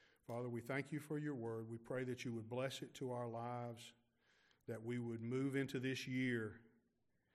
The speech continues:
helping to keep things in perspective as we deal with the nitty-gritty of daily life,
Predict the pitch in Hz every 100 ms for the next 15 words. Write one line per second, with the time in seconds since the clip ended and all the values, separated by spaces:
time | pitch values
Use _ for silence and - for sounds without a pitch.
0 | _ _ _ - - 143 143 135 127 160
1 | 156 156 147 135 147 151 143 - 139 127
2 | 123 117 117 113 120 110 123 127 123 117
3 | - 117 127 127 113 127 120 113 110 104
4 | 104 120 123 127 120 117 110 101 -